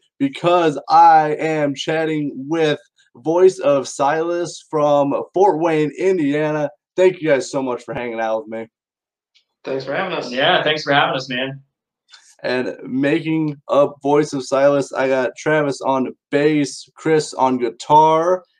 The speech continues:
Speaker 1: Aaron on guitar, and Clayton on vocals.
Speaker 2: Hey.
Speaker 1: Uh, so thank you guys so much. Uh, representing,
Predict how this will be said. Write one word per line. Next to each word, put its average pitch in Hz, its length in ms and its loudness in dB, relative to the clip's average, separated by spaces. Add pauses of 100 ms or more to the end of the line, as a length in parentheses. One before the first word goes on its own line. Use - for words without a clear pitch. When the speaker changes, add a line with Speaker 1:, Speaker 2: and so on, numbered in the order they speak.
(180)
Speaker 1:
Aaron 165 320 2
on 147 220 0
guitar, 156 680 2
and 123 420 -4
Clayton 156 460 -2
on 131 400 -2
vocals. 139 840 0 (560)
Speaker 2:
Hey. 156 240 -16 (2000)
Speaker 1:
Uh, - 160 -4
so 135 200 -4
thank 143 160 -2
you 143 80 0
guys 135 160 0
so 143 160 2
much. 139 400 4
Uh, 117 420 2
representing, 135 720 0